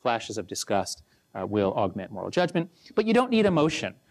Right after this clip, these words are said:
Uh, Nick Epley and others have done great work. Uh,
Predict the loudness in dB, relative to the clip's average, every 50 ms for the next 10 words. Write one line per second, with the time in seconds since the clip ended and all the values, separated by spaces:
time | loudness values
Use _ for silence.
0 | _ _ _ -2 0 2 2 2 0 -2 -2 0 2 0 0 2 2 2 2 4
1 | 2 2 2 0 0 0 -2 0 0 -2 -2 0 0 0 0 0 0 0 0 0
2 | -2 -6 _ _ _ _ -4 -4